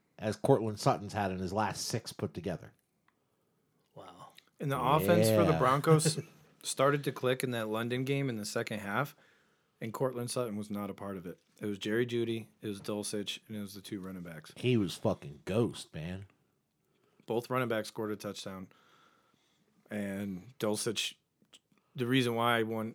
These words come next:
Speaker 3: uh, Gordon scored one is 'cause Dulcich got tripped up on the half-yard line.
Speaker 2: Yeah, Latavius Murray, uh, sort of, uh, I th-,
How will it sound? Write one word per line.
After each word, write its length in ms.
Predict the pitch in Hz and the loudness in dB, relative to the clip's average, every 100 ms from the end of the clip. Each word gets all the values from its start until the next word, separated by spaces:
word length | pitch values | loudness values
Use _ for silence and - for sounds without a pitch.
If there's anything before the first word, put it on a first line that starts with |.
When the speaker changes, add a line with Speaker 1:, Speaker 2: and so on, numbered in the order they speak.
| - | -8
Speaker 3:
uh, 240 | 110 104 | -6 -4
Gordon 380 | 101 110 117 110 | -2 0 0 -2
scored 380 | - 98 92 85 | -6 -8 -8 -8
one 320 | 95 92 92 95 | -8 -8 -8 -10
is 140 | - - | -14 -12
'cause 300 | 92 85 - | -14 -14 -10
Dulcich 400 | 101 101 107 90 | -8 -8 -8 -10
got 160 | 92 87 | -12 -12
tripped 280 | - 98 98 | -14 -12 -12
up 160 | 90 | -10
on 120 | 95 | -12
the 80 | 90 | -10
half-yard 600 | - 110 90 - 95 90 | -10 -12 -12 -10 -10 -10
line. 220 | 90 85 - _ - - _ _ _ _ _ _ _ _ _ _ - | -12 -16 -20 _ -20 -20 _ _ _ _ _ _ _ _ _ _ -6
Speaker 2:
Yeah, 80 | 147 | 2
Latavius 580 | 151 147 151 160 156 - | 4 4 2 2 0 0
Murray, 420 | 143 147 135 127 | 0 2 0 -2
uh, 300 | 117 113 113 - _ _ | -2 -2 -6 -12 _ _
sort 300 | - 139 127 | -4 -4 -2
of, 220 | 123 113 | -4 -4
uh, 280 | 113 107 104 | -4 -2 -2
I 120 | 123 | -4
th-, 240 | 120 - | -4 -12